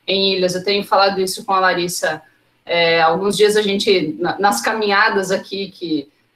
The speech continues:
às vezes a gente consegue fazer, que é o único momento de, de saída pra rua, que a gente deve sim aproximar os grupos e entender quem são as pessoas hoje que estão estudando a pedagogia do esporte, o que estão estudando, quais são os projetos que vêm sendo desenvolvidos,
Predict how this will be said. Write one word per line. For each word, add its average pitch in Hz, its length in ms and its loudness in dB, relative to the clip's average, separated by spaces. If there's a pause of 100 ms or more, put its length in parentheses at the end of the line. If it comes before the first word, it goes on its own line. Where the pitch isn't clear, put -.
às 175 240 -2
vezes 190 320 2
a 190 80 6
gente 214 260 0
consegue 202 480 2
fazer, 190 640 0 (340)
que - 80 -2
é 175 80 2
o 185 40 4
único 208 260 -2
momento 190 520 0
de, 160 440 -4 (100)
de 160 220 -10
saída 175 640 -4
pra 170 200 -4
rua, 220 500 0 (300)
que 240 280 0
a 277 60 6
gente 285 440 4
deve 233 300 0
sim 262 240 -6
aproximar 214 520 0
os 202 120 -2
grupos 233 340 -2
e 240 60 0
entender 226 400 0
quem 320 200 -4
são 220 380 0
as 190 120 -6
pessoas 208 400 -2
hoje 202 220 0
que 208 100 -8
estão 196 240 -6
estudando 190 420 -2
a 185 40 -4
pedagogia 180 540 0
do 170 60 -10
esporte, 208 640 0
o 208 40 -10
que 208 120 -8
estão 202 280 -4
estudando, 190 800 -2
quais 185 200 2
são 208 140 -4
os 202 100 -4
projetos 185 500 -2
que 185 120 -14
vêm 180 180 -6
sendo 180 320 -2
desenvolvidos, 185 840 -6